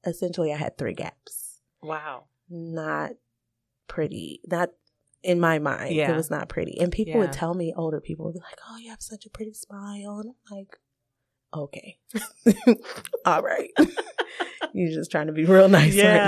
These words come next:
Speaker 1: right now. Um, and from, like, whenever I lost my teeth till I was fifteen. I think I was fifteen when I got braces.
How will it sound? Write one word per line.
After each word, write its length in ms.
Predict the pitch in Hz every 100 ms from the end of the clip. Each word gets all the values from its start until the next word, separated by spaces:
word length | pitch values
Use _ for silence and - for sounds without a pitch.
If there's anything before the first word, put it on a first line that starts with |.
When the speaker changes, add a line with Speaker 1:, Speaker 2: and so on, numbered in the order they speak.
| 190 180
Speaker 1:
right 80 | 160 - - - _
now. 60 | 180 170 160
Um, 180 | 160 - _
and 400 | 175 175 165 165 - - - _
from, 440 | - - 156 151
like, 220 | 151 147 143
whenever 280 | 165 175
I 100 | 143
lost 300 | - - -
my 140 | 160 156
teeth 320 | - 160 160 _
till 560 | - 156 151 151 156 -
I 160 | 160
was 1120 | 156 156 156 151 - - - - - - - - -
fifteen. 420 | 233 _ - 285 - _ _ _ _ _ _ _ _ - -
I 40 |
think 180 | 185 175
I 40 |
was 120 | 151 147
fifteen 380 | 147 - 151
when 140 | 147 151
I 80 | 147
got 200 | - -
braces. 600 | - - - - -